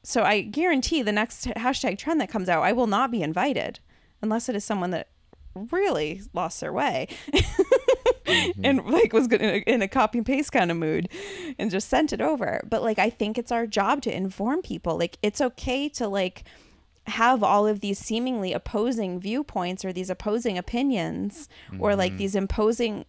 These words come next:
Speaker 1: opposing embodiments. Like, it's okay to be a yoga teacher and to support Trump.
Speaker 2: Mm-hmm.
Speaker 1: Like, who says you can't?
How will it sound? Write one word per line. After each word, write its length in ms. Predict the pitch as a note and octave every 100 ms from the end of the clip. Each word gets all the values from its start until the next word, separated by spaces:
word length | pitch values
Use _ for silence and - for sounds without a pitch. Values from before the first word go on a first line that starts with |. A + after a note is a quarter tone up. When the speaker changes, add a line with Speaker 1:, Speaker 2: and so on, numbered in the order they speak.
| _
Speaker 1:
opposing 420 | G3+ B3 B3+ B3 F#3
embodiments. 840 | F3+ F3 F3+ C#4+ C#4+ E3 D#3+ F#3
Like, 140 | E3+
it's 200 | - A3
okay 280 | A#3+ - B3+
to 80 | C4
be 200 | G3 G3+
a 40 | G#3
yoga 340 | G3+ A3 B3
teacher 340 | - G#3 G3
and 240 | F#3 G3 G#3
to 80 | G3
support 460 | - F#3 G3 -
Trump. 420 | - D#4 D4 - - - _
Speaker 2:
Mm-hmm. 380 | F2+ E2+ F2+ F2+
Speaker 1:
Like, 200 | G#2 - -
who 140 | C4 C#4
says 260 | C#4+ B3+
you 80 | G3
can't? 640 | - F4 A4 - - -